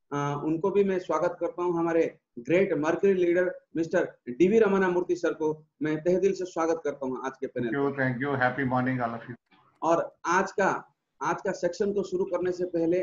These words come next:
Speaker 1: हमारे बीच में, हमारे साथ एक बहुत ही जबरदस्त, अ, diamond couple, अ, यहाँ पे मौजूद है,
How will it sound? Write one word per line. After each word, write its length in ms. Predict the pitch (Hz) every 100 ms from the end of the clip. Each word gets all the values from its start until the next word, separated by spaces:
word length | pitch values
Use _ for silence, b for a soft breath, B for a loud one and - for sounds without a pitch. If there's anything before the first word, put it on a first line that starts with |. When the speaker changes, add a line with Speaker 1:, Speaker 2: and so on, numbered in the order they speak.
| 185 _ _ 143
Speaker 1:
हमारे 240 | 165 160
बीच 320 | 143 180 170
में, 220 | 185 190 - _ _
हमारे 200 | 147 160
साथ 580 | 165 190 190 - _ -
एक 140 | 156 147
बहुत 240 | 165 180
ही 100 | 180
जबरदस्त, 640 | 135 151 175 185 180 - _ -
अ, 180 | 135 135
diamond 420 | 123 156 185 185
couple, 500 | - 160 185 180 165
अ, 180 | 156 143
यहाँ 160 | 156 160
पे 140 | 180 151
मौजूद 380 | 156 151 180
है, 80 | 180